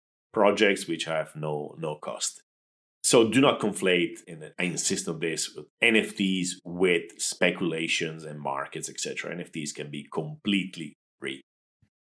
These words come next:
Now, if you are a travel company, do you need to issue your own P F P? No, you don't, absolutely.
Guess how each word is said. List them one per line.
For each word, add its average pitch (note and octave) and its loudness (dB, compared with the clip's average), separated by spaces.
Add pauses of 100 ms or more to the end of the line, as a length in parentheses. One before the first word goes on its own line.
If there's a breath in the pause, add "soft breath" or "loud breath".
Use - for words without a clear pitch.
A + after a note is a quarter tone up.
(760)
Now, G#2 6
if E3 4
you D#3+ 10
are B2+ 8 (140)
a A2 2
travel B2 6
company, G#2+ 0 (480)
do B2+ 6
you C3 10
need A2+ 4
to A2 2
issue A2+ 0
your G2 4
own A2 2
P A2+ -2
F B2+ -2
P? C#3 0 (720)
No, C2+ -2
you G2 4
don't, B2+ 2 (100)
absolutely. F2+ -2